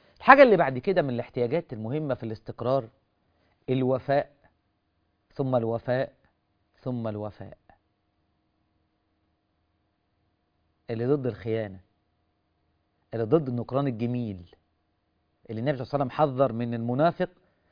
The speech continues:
اللي إذا حدث كذب وإذا اؤتمن خان. هو ده، اؤتمن خان، خان الأمان، مفيش وفاء، فبيكذب، فمفيش وفاء بينهم،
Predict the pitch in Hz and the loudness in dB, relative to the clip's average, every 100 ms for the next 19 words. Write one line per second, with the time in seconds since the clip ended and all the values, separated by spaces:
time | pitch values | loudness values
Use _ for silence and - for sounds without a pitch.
0 | _ - 110 117 - 156 135 - - 160 | _ -12 -6 -6 0 0 0 -4 -2 0
1 | 156 165 117 139 135 120 - 190 202 175 | 0 -2 -2 0 2 0 0 2 4 2
2 | 143 - 165 196 202 - _ _ _ _ | -2 -2 2 2 0 -10 _ _ _ _
3 | _ _ _ _ _ _ _ _ _ _ | _ _ _ _ _ _ _ _ _ _
4 | _ _ _ - 202 185 185 - _ _ | _ _ _ 0 4 4 2 -6 _ _
5 | _ _ - 135 127 202 240 247 180 - | _ _ -4 -2 4 4 6 4 2 8
6 | 269 220 151 - - 277 247 165 185 180 | 10 10 4 -2 4 6 6 2 0 -2
7 | 165 _ - 233 208 185 196 - _ _ | -8 _ -6 2 4 4 2 0 _ _
8 | _ _ _ _ _ _ _ _ _ _ | _ _ _ _ _ _ _ _ _ _
9 | _ _ _ _ _ _ _ _ _ _ | _ _ _ _ _ _ _ _ _ _
10 | _ _ _ _ _ _ 143 139 180 160 | _ _ _ _ _ _ 0 4 4 4
11 | 120 101 _ _ _ _ _ _ _ _ | -2 -12 _ _ _ _ _ _ _ _
12 | _ _ - 120 160 151 135 139 160 147 | _ _ -8 -6 -4 -4 -2 0 0 -2
13 | 98 | -10